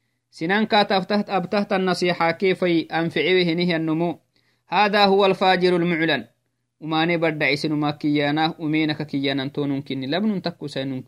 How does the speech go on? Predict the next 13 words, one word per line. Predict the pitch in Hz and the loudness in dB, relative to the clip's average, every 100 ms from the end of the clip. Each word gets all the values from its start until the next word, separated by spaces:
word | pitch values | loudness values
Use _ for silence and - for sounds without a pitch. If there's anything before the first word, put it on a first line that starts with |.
| - | -14
تكو. | 135 - - _ _ _ _ _ _ _ - | -16 -16 -20 _ _ _ _ _ _ _ -10
وليس | 143 175 180 | -2 0 2
له | 185 180 180 185 | 2 2 4 4
غيبة | 180 185 180 180 180 | 2 2 0 0 -2
كما | 175 175 175 180 | -2 0 0 2
نص | 185 - 180 | 0 0 2
على | 170 175 | 4 4
ذلك | 170 170 170 170 175 | 2 2 0 0 -2
الحسن | 170 170 170 | 0 -2 -2
البصري | 160 160 156 170 165 160 | -2 -2 -2 -2 0 0
وغيره. | 156 156 156 165 165 - _ _ _ _ _ _ _ _ 151 | 2 2 2 2 0 -6 _ _ _ _ _ _ _ _ -4
إيانا | 143 165 180 180 | 2 4 4 2
ما | 180 180 180 | 2 2 0